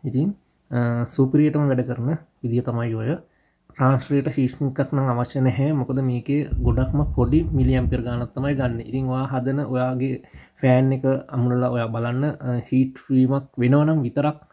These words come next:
හීට් සින්ක් එකක් යොදන්න. අ, මොකද හීට් සින්ක් එකක් අවශ්‍ය නැහැ මේක මේ ෆෑන් සර්කිට් එකට. ඉතින් මේ නෝමල් තියලා තියෙන්නේ නොහිමින් කරගෙන්නේ. ඉතින් මේක වැඩි කරාම සුපිරියටම වැඩ කරන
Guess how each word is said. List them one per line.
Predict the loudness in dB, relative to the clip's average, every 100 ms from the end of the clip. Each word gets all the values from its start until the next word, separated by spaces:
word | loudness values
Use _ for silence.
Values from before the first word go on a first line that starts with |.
| _
හීට් | -6 -4
සින්ක් | -6 -6 -6
එකක් | -6
යොදන්න. | -4 -2 -2 -2 -4 _ _ _ _ 0
අ, | 2 2 2
මොකද | 2 2 2
හීට් | 2 -2
සින්ක් | -4 -6
එකක් | -6 -2
අවශ්‍ය | -4 -2 -2
නැහැ | 0 0
මේක | -2 -2 -2 -4 -6 _ _ _
මේ | -2 -2 -4
ෆෑන් | -2 0 0
සර්කිට් | -2 -4 -8
එකට. | -10 -10 -12 _ _ _ _
ඉතින් | 0 0 -2 -10 -8
මේ | -6 -6 _ _ _
නෝමල් | -2 0 0
තියලා | 0 -2 -2
තියෙන්නේ | -2 0 0
නොහිමින් | 0 2 2
කරගෙන්නේ. | 0 -6 -8 -10 -8 -10 -10 _
ඉතින් | _ -2
මේක | 0 0
වැඩි | -2 -2
කරාම | -2 -2 0 -2 -4 _ _ _ _ _ _ _ _ _ _ _ _ _ _ _ _ _ _ _ _ _ _ _ _ _ _ _ _ _ _ _ _ _ 2
සුපිරියටම | 4 6 6 4 2
වැඩ | 2 2
කරන | 0 -2